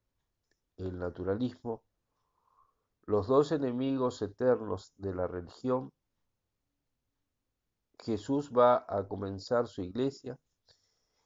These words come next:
y la única religión en la que se encuentra la salvación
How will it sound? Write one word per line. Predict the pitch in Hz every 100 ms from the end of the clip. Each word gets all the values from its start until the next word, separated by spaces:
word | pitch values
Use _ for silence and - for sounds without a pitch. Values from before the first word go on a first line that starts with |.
| _
y | 101
la | 107 110
única | 127 147 156 -
religión | 120 113 104 101 135 143 147 - -
en | 107
la | 98 98
que | 95
se | 101
encuentra | 95 - 110 104 104
la | 90
salvación | 87 90 85 82 - 80